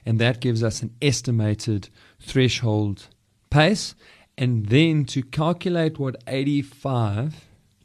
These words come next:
to, um, or eighty to eighty-five percent of that pace is, you literally can pump that,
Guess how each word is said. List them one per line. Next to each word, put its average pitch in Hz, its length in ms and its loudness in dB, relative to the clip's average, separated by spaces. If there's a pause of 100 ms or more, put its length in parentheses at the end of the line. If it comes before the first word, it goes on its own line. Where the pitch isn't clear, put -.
(320)
to, 117 400 2 (880)
um, 107 500 2 (840)
or 117 200 0
eighty 127 240 4
to - 200 -10
eighty-five 123 540 -2
percent 120 460 -4
of 101 200 -6
that 123 440 -4
pace 120 360 -4
is, - 380 -16
you 110 140 -6
literally 117 540 -2
can 104 240 -6
pump 135 320 -2
that, 120 260 -2